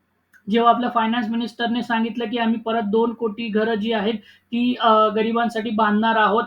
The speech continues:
त्यानंतर जर तुम्ही पाहिलं, तर हुडकोमध्ये जवळजवळ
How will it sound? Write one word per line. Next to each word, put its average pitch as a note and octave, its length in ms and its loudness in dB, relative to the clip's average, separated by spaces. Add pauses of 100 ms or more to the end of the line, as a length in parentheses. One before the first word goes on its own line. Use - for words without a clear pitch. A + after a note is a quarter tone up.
त्यानंतर A#3 600 0
जर A3+ 140 -6
तुम्ही A#3 240 -8
पाहिलं, A3 300 -4
तर B3 180 -4 (380)
हुडकोमध्ये A#3 680 2 (340)
जवळजवळ A#3+ 680 4